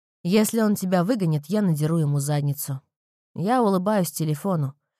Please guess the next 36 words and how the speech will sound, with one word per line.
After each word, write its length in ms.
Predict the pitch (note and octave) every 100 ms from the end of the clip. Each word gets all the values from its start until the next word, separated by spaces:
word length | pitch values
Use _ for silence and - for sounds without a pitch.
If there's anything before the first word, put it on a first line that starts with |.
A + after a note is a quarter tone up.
| - - -
Я 220 | A#3+ D#4+
только 320 | F4+ E4+ C4
что 160 | - G#3+
вернулся 500 | G#3 B3 B3+ - G3+
в 60 |
отель 400 | G3+ - C#4 G#3+
после 320 | - F#3 F3+
сегодняшней 680 | E3+ F#3+ F3+ F3+ E3 - F3
игры 240 | F3 G#3 A3
против 380 | E3+ D#3 D3+
Сан-Хосе 720 | - D#3+ D#3 - D3 - A3+ D3 _ _ _
и 140 | - A#3+
всё 280 | - C#4
ещё 240 | A#3+ - F#3
чувствую 460 | - G#3 - F#3
прилив 380 | E3+ E3+ E3+ D3
сил. 320 | - F#3 D3 C#3+ _ _ _ _ _
В 20 |
конце 320 | - C#4+ C#4 E4+
концов, 440 | B3+ B3 D4+ -
истощение 880 | A3+ - G#3+ - - C#4 A3 F3+ E3+
обрушится 560 | F3 A#3 A#3+ F3 -
на 60 | E3
меня 300 | E3 F3+ F3
словно 400 | E3 F#3+ F3+ E3+
волна, 560 | E3+ E3+ F#3+ A#3 D#3 - _ _ _
но 300 | F#3 A#3+ A#3
обычно 500 | G3 A#3 A#3 - E3
требуется 600 | D3 F#3 F3+ E3+ E3 E3
некоторое 480 | E3+ F3+ - F3 E3
время, 360 | F3+ A#3 F#3 D3
чтобы 340 | - F3 F3+
адреналин 600 | - F3 F3 F3+ E3+ F3+
игры 300 | D#3+ F3 A3
покинул 560 | - D#3+ D3+ G#3 E3 D3
меня. 380 | C3+ C3 B2